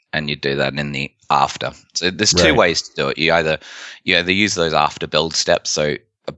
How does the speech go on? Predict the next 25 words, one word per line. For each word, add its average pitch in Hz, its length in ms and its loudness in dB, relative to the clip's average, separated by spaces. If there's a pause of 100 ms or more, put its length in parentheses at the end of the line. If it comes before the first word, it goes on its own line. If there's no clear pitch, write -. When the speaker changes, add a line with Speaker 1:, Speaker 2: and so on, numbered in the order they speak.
(160)
Speaker 1:
build 85 260 0
in 80 120 -6
Visual 76 320 -2
Studio 104 480 0
creates 69 580 -2
everything 101 560 0
that - 140 -4
you 76 120 -4
need 71 260 -2
to - 80 -6
deploy, 104 520 2 (640)
or 85 200 4
you 78 140 2
can 76 140 -4
have 71 380 -4 (200)
your 82 140 -4
build 80 360 0
scripts, - 560 0
which - 400 2 (840)
Visual 87 320 2
Studio 104 440 2
just - 360 -4
builds 73 320 0
the 73 140 -2
assemblies, 107 680 -2